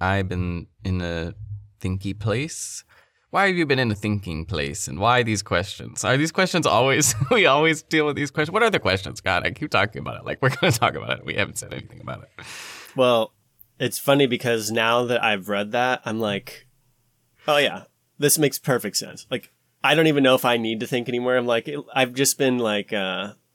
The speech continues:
Speaker 2: whatever. So I've been given, like, the, the answer to that. That is the answer to your question. Why? Because I have that personality trait list. Like, I, it,
Speaker 1: <laughs> Oh my
Speaker 2: it
Speaker 1: God.
Speaker 2: perfectly details what this is.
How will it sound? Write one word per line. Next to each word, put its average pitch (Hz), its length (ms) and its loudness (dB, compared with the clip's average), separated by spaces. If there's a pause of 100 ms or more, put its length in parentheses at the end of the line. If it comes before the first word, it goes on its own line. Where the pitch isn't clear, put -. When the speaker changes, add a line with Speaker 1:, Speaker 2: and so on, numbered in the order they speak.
(160)
Speaker 2:
whatever. 104 480 -4
So 104 220 -4
I've 107 180 -4
been 110 160 0
given, 107 420 -2
like, 92 260 -6 (100)
the, 92 320 -6 (1300)
the 117 200 -4
answer 107 460 -2
to 98 480 -6
that. 123 220 -2
That 139 220 2
is 131 200 2
the 120 140 0
answer 110 160 -2
to 101 140 -6
your 98 120 -4
question. 101 300 -4
Why? 107 640 -2 (120)
Because 127 420 0
I 113 200 -4
have 110 300 -2
that 101 180 -2
personality 95 560 -6
trait 98 360 -12 (340)
list. 98 420 -6
Like, 110 180 -4
I, 113 200 -2
it, 110 280 -4
Speaker 1:
<laughs> - 60 -12
Oh 135 60 -8
my 117 100 -6
Speaker 2:
it 107 160 -10
Speaker 1:
God. - 80 -18
Speaker 2:
perfectly 117 680 -2
details 98 640 -4
what 98 160 -8
this - 160 -10
is. 98 180 -10